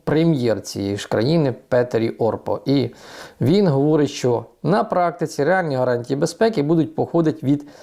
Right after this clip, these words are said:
великих європейських країн та Сполучених Штатів Америки. Ми, мовляв, ні до чого. «Ми повинні розуміти, що гарантія безпеки — це щось дуже і дуже серйозне. Ми не готові надавати гарантії безпеки, але можемо допомогти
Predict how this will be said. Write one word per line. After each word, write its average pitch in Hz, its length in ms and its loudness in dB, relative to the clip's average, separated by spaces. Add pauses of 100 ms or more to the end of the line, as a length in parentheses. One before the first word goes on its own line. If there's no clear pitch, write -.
(160)
великих 143 680 0
європейських 123 640 -2
країн 131 300 0
та 156 180 -2
Сполучених 127 500 -4
Штатів 117 300 -2
Америки. 107 380 -2
Ми, 151 160 0
мовляв, 113 540 0
ні 123 120 0
до 120 140 0
чого. 104 360 -4 (560)
«Ми 160 140 4
повинні 170 380 2
розуміти, 156 540 2
що 123 180 -4
гарантія 135 400 -2
безпеки — 165 420 0
це 135 160 -4
щось 120 220 -4
дуже 143 460 2
і 117 80 0
дуже 135 300 0
серйозне. 113 680 -2 (400)
Ми 220 140 4
не 262 80 2
готові 180 500 2
надавати 113 540 -2
гарантії 110 420 -4
безпеки, 104 460 -2
але 101 120 -2
можемо 175 400 0
допомогти 170 920 0